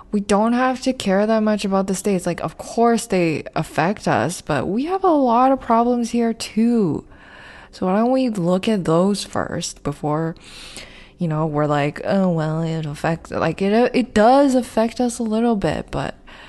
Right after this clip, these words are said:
we have so many issues. Okay.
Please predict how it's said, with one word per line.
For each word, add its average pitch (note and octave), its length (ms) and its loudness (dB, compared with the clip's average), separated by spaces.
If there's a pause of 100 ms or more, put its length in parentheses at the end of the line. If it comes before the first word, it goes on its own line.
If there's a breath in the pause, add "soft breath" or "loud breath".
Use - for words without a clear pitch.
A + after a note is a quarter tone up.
(420 loud breath)
we F#3+ 220 0
have G#3+ 300 -4
so F#3+ 420 0
many G3 520 0
issues. - 640 -6
Okay. D3 200 -10